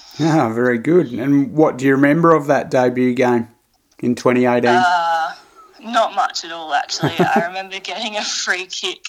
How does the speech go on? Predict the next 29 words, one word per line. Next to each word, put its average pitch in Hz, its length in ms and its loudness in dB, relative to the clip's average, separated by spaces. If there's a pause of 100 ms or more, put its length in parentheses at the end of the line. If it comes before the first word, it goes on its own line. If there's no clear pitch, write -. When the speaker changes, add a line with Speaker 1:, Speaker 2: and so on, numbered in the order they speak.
(360)
Speaker 2:
It 190 100 -10
was 185 100 -10
down 180 260 0
at 165 100 -8
Noarlunga, 170 420 -6
and 170 160 -4
I 160 140 -6
remember 160 280 -14
getting 160 320 -12
a 165 80 -14
couple 165 320 -10
of 165 80 -16
free 165 220 -14
kicks - 540 -18 (600)
in 185 140 -12
the 180 60 -12
forward 165 340 -10
pocket - 420 -10
'cause 180 160 -18
I 165 140 -2
played 165 280 -6
as 156 120 -18
a 160 60 -18
small 165 1000 -10
forward 170 680 -12 (180)
in 170 140 -18
my 170 160 -4
first - 480 -10
year. 156 300 -14